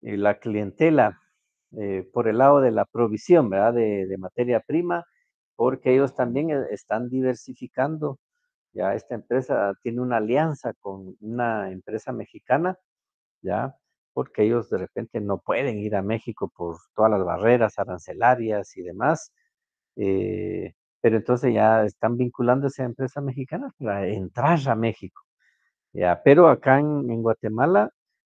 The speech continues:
creo que ustedes ya pueden encontrar productos en, en supermercados. Ya, este, por ejemplo, cien por ciento natural, amaranto reventado molido.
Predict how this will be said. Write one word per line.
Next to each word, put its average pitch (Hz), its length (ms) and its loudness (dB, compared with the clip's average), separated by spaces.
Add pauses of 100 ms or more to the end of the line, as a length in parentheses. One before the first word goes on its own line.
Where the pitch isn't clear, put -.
creo 117 160 2
que 123 80 -6
ustedes 131 260 2
ya 131 140 4
pueden 127 260 2
encontrar 120 560 -2
productos 117 680 0
en, 87 500 -8 (200)
en 95 200 -8
supermercados. 101 1080 0 (1300)
Ya, 113 340 -4
este, 135 260 -2
por 120 180 -4
ejemplo, 185 640 0 (1500)
cien 135 280 -2
por 123 140 0
ciento 139 260 -2
natural, 147 520 -2
amaranto 156 680 2
reventado 135 800 2
molido. 117 600 2